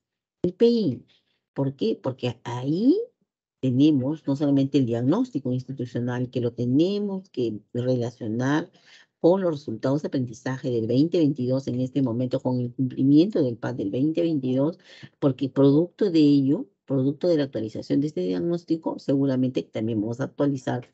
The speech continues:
nuestros objetivos y nuestras metas institucionales. Y esas metas institucionales se analizan, o sea, tenemos para el año uno, año dos, año tres, entonces va a haber reajustes. Entonces, luego de ello recién podemos revisar el reglamento interno,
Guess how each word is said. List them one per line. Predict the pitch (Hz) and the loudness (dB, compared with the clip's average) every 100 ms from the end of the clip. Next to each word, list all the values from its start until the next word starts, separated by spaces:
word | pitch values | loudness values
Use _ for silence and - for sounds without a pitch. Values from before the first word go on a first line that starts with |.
| _ _ _ | _ _ _
nuestros | 208 214 240 - | -6 -2 -4 -2
objetivos | 233 208 151 156 170 | -2 4 6 6 4
y | 139 | -2
nuestras | 139 - 120 | -4 -6 -8
metas | 123 - 127 127 | -6 -6 -6 -6
institucionales. | 120 139 - - 135 143 117 - _ _ _ _ | -8 -8 -8 -2 2 2 0 -8 _ _ _ _
Y | 151 | 6
esas | 147 143 127 | 6 4 -4
metas | 120 113 - | -4 -4 -4
institucionales | 190 196 _ - 180 175 151 160 175 _ | -6 -10 _ -8 -4 0 2 0 -2 _
se | 104 | -10
analizan, | 101 104 147 196 - 123 | -8 -4 -4 -4 -8 -18
o | |
sea, | 120 - | -16 -14
tenemos | 104 - - | -14 -14 -14
para | - - | -14 -12
el | 65 | -12
año | - 120 | -6 2
uno, | 160 175 165 139 | 4 4 4 2
año | 120 107 | 0 -2
dos, | 123 160 160 127 | 0 0 0 -4
año | 120 127 | -6 -4
tres, | 175 180 _ _ _ _ | -2 -2 _ _ _ _
entonces | 156 160 | -4 0
va | 139 | 2
a | |
haber | 123 127 | 2 2
reajustes. | 120 104 - - 226 - _ _ - | -2 -10 -6 -2 -2 -2 _ _ -14
Entonces, | 120 123 120 | -10 -8 -4
luego | - 151 233 302 | 2 4 6 4
de | 170 | 4
ello | 160 226 | 4 2
recién | - - - 170 170 180 _ _ _ _ | -2 -8 0 2 2 -2 _ _ _ _
podemos | - 127 127 151 | 0 2 2 2
revisar | 170 123 113 131 131 135 | 0 -2 -4 -4 -4 -6
el | 117 | -8
reglamento | 113 92 101 107 | -8 -8 -8 -6
interno, | 131 135 165 156 143 131 139 165 | -4 -2 2 2 2 -2 -6 -6